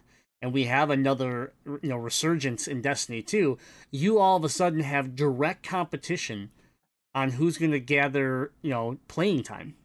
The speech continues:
Who's, where am I gonna spend time grinding hour, hours upon hours for whatever, right? And so you have to be careful with that if you're Microsoft, and, and so with that case, you can't,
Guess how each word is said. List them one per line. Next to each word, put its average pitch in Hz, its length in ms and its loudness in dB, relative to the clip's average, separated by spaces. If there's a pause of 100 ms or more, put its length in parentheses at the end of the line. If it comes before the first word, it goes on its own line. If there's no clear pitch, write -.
(100)
Who's, 160 240 0
where 160 320 2
am 165 100 2
I 156 80 4
gonna 143 200 0
spend 143 320 -2
time 151 380 2
grinding 135 340 0
hour, 143 520 0
hours 143 340 2
upon 131 280 -2
hours 135 420 0
for 123 360 -2
whatever, 143 480 -2 (100)
right? 135 340 -2 (460)
And 127 160 0
so 135 440 2 (680)
you 123 80 -4
have 175 180 0
to 175 100 -4
be 151 120 -2
careful 160 380 -2
with 143 80 -2
that 123 140 0
if 123 120 -8
you're 120 80 -4
Microsoft, 127 680 -2
and, 123 280 -8
and 123 420 -4
so 131 240 -4
with 127 220 -4
that 175 200 0
case, 151 240 -6
you 131 80 -12
can't, 220 480 -6